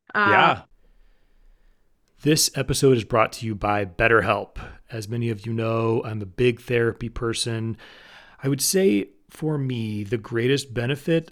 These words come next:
Speaker 2: of therapy, if I can look back at all of the years that I have spent in therapy,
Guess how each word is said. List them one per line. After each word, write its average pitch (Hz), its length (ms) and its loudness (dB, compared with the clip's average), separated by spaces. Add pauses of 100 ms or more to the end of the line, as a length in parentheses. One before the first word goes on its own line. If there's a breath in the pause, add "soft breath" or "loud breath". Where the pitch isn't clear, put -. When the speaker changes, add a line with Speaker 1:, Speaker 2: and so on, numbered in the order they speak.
Speaker 2:
of 123 380 -6
therapy, 107 720 -6
if 95 80 -8
I 104 80 -4
can 104 200 -6
look 120 240 -4
back 107 320 -2
at 123 60 -8
all 113 260 -4
of 107 120 -8
the 107 80 -10
years 104 320 -4
that 110 100 -6
I 98 120 -8
have 98 140 -10
spent - 440 0
in 117 160 -12
therapy, 107 640 -4